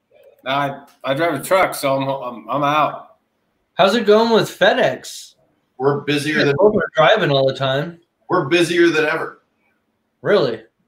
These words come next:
Speaker 3: Dude, uh, people are just sitting at home ordering stuff. So
Speaker 2: Just, yeah, just, like, even, like, food and whatnot, like groceries.
Speaker 3: Everything. Just stupid. Um,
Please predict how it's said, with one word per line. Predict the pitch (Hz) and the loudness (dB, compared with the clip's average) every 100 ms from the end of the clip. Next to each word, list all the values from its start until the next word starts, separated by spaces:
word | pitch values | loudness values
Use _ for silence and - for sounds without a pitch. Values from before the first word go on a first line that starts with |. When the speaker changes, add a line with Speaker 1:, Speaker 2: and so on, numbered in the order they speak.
| - | -14
Speaker 3:
Dude, | 180 151 | -8 -2
uh, | 139 143 | -2 -2
people | 180 180 | -6 -6
are | 147 | -8
just | 156 | -10
sitting | - 156 151 | -8 -4 -2
at | |
home | 196 - | -2 -2
ordering | - - - - | -4 -4 -8 -10
stuff. | - - - - _ _ | -10 -8 -8 -10 _ _
So | 110 104 139 | -16 -14 -12
Speaker 2:
Just, | 147 - | -12 -4
yeah, | 147 147 151 | 0 2 2
just, | 151 | -2
like, | - 156 | -6 -4
even, | 175 170 | -2 0
like, | 160 147 | -2 -4
food | - 151 165 | -4 -2 -2
and | 175 | -2
whatnot, | 170 170 165 170 | -6 -4 -2 -2
like | 156 131 | -4 -4
groceries. | 143 147 185 175 180 - - _ | -4 -4 -6 -8 -8 -14 -20 _
Speaker 3:
Everything. | 147 143 117 - - _ _ _ _ _ _ _ _ | 0 2 -4 -12 -20 _ _ _ _ _ _ _ _
Just | 139 - | -10 -10
stupid. | - 170 - 139 - | -2 -2 -2 -14 -2
Um, | 143 - | 0 0